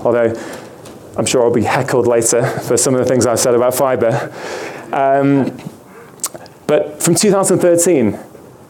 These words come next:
about seventy-five percent of the food in the Western diet is of limited or no benefit to the microbiota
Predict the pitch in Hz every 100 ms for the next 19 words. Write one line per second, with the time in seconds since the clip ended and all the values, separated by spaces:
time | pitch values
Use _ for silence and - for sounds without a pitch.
0 | - - - - 175 - - 202 208 233
1 | 226 240 - 214 214 208 196 - 185 185
2 | 165 160 160 185 - 160 120 117 123 151
3 | 139 151 147 180 - 202 202 151 120 127
4 | - - - - - - - - - -
5 | - - 143 156 143 143 165 226 226 -
6 | 135 - - - - - - - - -
7 | - - 139 143 151 185 208 226 185 113
8 | 185 185 - 131 - 135 131 135 165 170
9 | 160 165 139 131 127 131 160